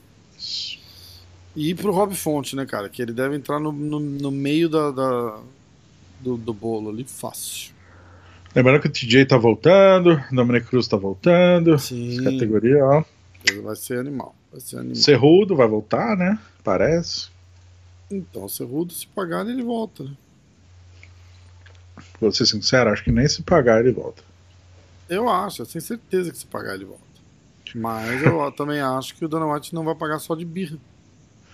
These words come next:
Speaker 2: Só
Speaker 1: Já
Speaker 2: de
Speaker 1: jogou,
Speaker 2: birra.
Speaker 1: você joga poker?
Speaker 2: Cara, já, então, eu jogo. É exatamente isso que você tá
Speaker 1: Sabe
Speaker 2: falando,
Speaker 1: quando você
Speaker 2: assim.
Speaker 1: dá aquele all-in que o cara paga pra ver, você fala, "Filho da puta."
Speaker 2: Filho da puta, exatamente. Foi isso que aconteceu.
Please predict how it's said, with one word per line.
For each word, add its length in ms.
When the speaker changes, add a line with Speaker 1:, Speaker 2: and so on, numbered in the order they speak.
Speaker 2:
Só 200
Speaker 1:
Já 40
Speaker 2:
de 60
Speaker 1:
jogou, 240
Speaker 2:
birra. 100
Speaker 1:
você 140
joga 220
poker? 440
Speaker 2:
Cara, 460
já, 540
então, 240
eu 60
jogo. 420
É 100
exatamente 640
isso 120
que 60
você 40
tá 80
Speaker 1:
Sabe 140
Speaker 2:
falando, 180
Speaker 1:
quando 140
você 60
Speaker 2:
assim. 20
Speaker 1:
dá 60
aquele 300
all-in 480
que 120
o 20
cara 180
paga 300
pra 140
ver, 160
você 100
fala, 220
"Filho 580
da 100
puta." 180
Speaker 2:
Filho 460
da 140
puta, 560
exatamente. 720
Foi 100
isso 80
que 60
aconteceu. 580